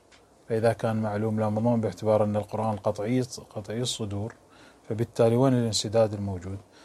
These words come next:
وذلك بواسطة ضميمة مقدمة خارجية. تفهم شو يريد يقول؟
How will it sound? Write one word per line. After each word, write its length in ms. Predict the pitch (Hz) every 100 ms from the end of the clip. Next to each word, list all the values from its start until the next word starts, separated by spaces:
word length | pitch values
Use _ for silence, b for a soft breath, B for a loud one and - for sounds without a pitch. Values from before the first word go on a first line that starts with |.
| B B B B 113
وذلك 440 | 113 143 135 120
بواسطة 640 | 107 113 127 135 - -
ضميمة 460 | 104 110 120 123 113 101
مقدمة 500 | 101 117 117 127 123
خارجية. 720 | 110 101 95 104 107 90 - - _ _ _ _ _ _ _ _ - B B B B B B B - -
تفهم 260 | 120 135
شو 120 | 127
يريد 140 | 131 131
يقول؟ 280 | 131 143